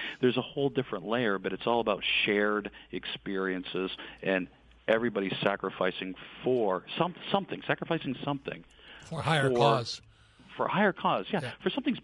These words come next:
Speaker 1: bigger than themselves.
Speaker 2: Right.
Speaker 1: And that's something we say a lot here at Argo. It's like, we're doing this because we're trying to build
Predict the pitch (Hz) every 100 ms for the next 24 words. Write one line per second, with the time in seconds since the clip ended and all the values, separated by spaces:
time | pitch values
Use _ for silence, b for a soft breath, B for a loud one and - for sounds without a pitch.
0 | - 156 170 127 127 110 107 - - 151
1 | 92 57 143 117 - B B 107 135 -
2 | 165 107 107 104 110 98 98 92 - 127
3 | 113 104 180 - 95 90 B B - 127
4 | 107 135 185 233 226 123 95 - - 143
5 | 120 104 139 - 160 107 104